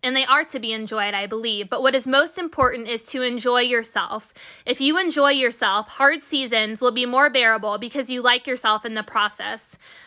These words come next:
A practical way to enjoy yourself is to enjoy your gifts. What are you good at? Do more of that. Bring your strengths to the table in life. Bring your strengths into the environment that you are in. Use your strengths to help your friends and to help society.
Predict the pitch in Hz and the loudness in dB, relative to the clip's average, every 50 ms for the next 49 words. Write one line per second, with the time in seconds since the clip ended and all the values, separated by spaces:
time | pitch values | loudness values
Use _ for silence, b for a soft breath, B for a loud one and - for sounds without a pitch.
0 | B B B - - 277 262 262 - - 339 330 359 359 349 294 247 240 247 - | B B B 2 4 4 4 4 2 -2 -6 0 2 2 4 4 2 2 0 -2
1 | - 285 269 262 254 220 233 233 247 247 247 254 247 - - 208 196 208 220 - | -6 -4 -4 -4 -4 -2 0 0 2 2 2 0 -2 -2 -2 -2 -2 -2 -2 -2
2 | 269 - - - 277 269 262 254 240 - 226 214 226 233 240 254 247 254 220 180 | -6 -6 -6 -4 -2 -2 -2 -2 -2 -2 -2 0 0 0 0 0 0 0 0 0
3 | 262 277 277 240 208 - - - - - - 240 214 285 302 349 320 339 359 277 | 2 2 2 2 0 -4 -10 -10 -10 -10 -6 0 2 2 2 4 2 0 0 0
4 | 220 269 311 349 370 240 190 175 - - _ b b b b b b 202 247 277 | 2 2 4 4 4 4 2 0 -6 -12 _ b b b b b b -6 0 0
5 | 302 339 359 339 294 269 262 262 262 269 277 269 - 247 226 220 202 185 202 196 | 2 2 2 0 0 0 2 4 4 4 4 2 0 0 0 0 -2 -6 -6 -2
6 | 214 202 202 185 - - - - B B B B B 269 - 311 330 349 339 339 | 0 2 2 2 0 -6 -16 -20 B B B B B 0 0 2 2 0 0 -2
7 | 330 - - - - 277 269 240 214 208 208 - - - 277 247 254 247 247 - | -2 -2 -4 -4 -2 0 2 2 0 -2 -6 -10 -8 -4 -2 0 0 0 0 2
8 | 269 247 240 208 208 202 - - - 233 233 226 220 202 190 196 185 202 - _ | 0 0 0 -2 -6 -6 -6 -4 -4 -4 -4 -2 -2 -2 -2 -2 -4 -10 -20 _
9 | B B B B B 277 285 294 302 339 370 359 330 - - - 285 254 226 220 | B B B B B 4 4 4 4 2 0 -2 -2 -2 -2 0 2 2 2 2
10 | 220 226 - - 285 269 277 277 320 269 294 277 277 269 247 247 233 226 226 220 | 0 -4 -6 -6 -4 -4 -4 -4 -4 -4 -2 -2 -2 0 2 4 4 4 2 0
11 | 226 214 214 214 208 226 226 - 233 240 254 285 277 - 233 226 226 226 220 226 | -4 -6 -8 -8 -8 -8 -8 -6 -4 -2 -2 0 2 2 4 4 4 4 2 -2
12 | 226 214 202 196 196 208 202 B B B 226 233 269 302 330 339 285 269 269 277 | -6 -6 -6 -8 -12 -16 -16 B B B -4 -2 0 0 0 0 -2 -2 -2 -2
13 | 285 277 - - - 254 226 226 226 220 - - - 240 254 277 294 302 302 311 | -2 -4 -6 -4 -2 0 0 0 -2 -6 -8 -8 -8 -2 2 2 2 2 2 2
14 | 320 320 302 - 294 262 262 285 311 330 359 330 - - 269 240 220 240 247 220 | 0 0 0 2 2 2 2 2 0 -2 -6 -8 -10 -10 -10 -8 -4 -4 -2 2
15 | 226 247 247 262 - - - - - - 262 247 - 247 214 208 208 202 202 185 | 4 4 4 2 0 -8 -14 -12 -10 -8 -8 -4 2 2 2 2 2 -2 -6 -10
16 | 175 185 208 214 | -12 -14 -14 -14